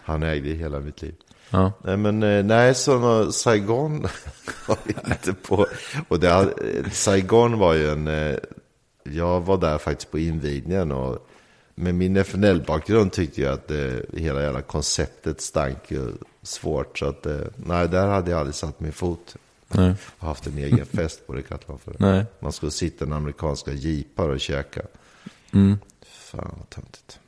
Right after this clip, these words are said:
Speaker 2: Mm.
Speaker 1: Ja.
Speaker 2: Ja, nej, då minns jag uppenbarligen fel.
Speaker 1: Det
Speaker 2: Men
Speaker 1: gjorde
Speaker 2: på
Speaker 1: det.
Speaker 2: Kinnstugatan i alla fall.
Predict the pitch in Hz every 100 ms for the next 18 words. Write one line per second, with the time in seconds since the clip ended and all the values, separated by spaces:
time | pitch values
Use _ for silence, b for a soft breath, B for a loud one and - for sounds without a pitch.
0 | - 95 101 107 _ 85 87 - _ _
1 | _ _ _ _ - B B B B B
2 | - 104 107 117 127 143 131 123 113 104
3 | - 98 98 - - - 95 95 _ 78
4 | 95 123 113 120 - 131 101 - 110 123
5 | 123 95 92 92 98